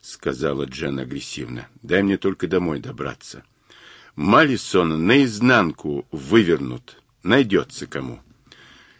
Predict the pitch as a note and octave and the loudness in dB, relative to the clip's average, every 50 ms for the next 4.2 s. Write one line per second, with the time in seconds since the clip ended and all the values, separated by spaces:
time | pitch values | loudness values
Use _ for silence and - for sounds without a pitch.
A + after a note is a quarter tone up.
0 | _ _ - B2+ B2+ D#3 E3 E3+ D#3 - D#3 D3+ C#3 - - - B2 C3 D#3 D3 | _ _ -4 -2 2 4 4 4 4 4 2 2 0 0 0 2 4 4 4 4
1 | G#2 F2 C#2+ B1+ B1 - - - - D#2 C#2+ C#2+ C#2+ C2+ C2 C2+ C2 - - D2 | 2 0 -4 -6 -8 -10 -10 -4 -4 -4 -2 -2 -4 -4 -4 -6 -12 -10 -10 -10
2 | C2 B1 B1+ B1+ B1+ B1 A#1 A#1+ A#1+ - B1 - _ _ _ _ _ _ _ _ | -10 -8 -8 -10 -10 -10 -12 -12 -14 -16 -20 -20 _ _ _ _ _ _ _ _
3 | _ _ _ _ _ _ - - A2+ A#2+ A2 F#2+ D#2 C#2+ E2 D#2 C#2 B1+ A#1 G#1+ | _ _ _ _ _ _ 0 4 6 8 8 8 6 2 -4 -4 -4 -4 -8 -8
4 | G1+ G#1+ A1 | -12 -18 -20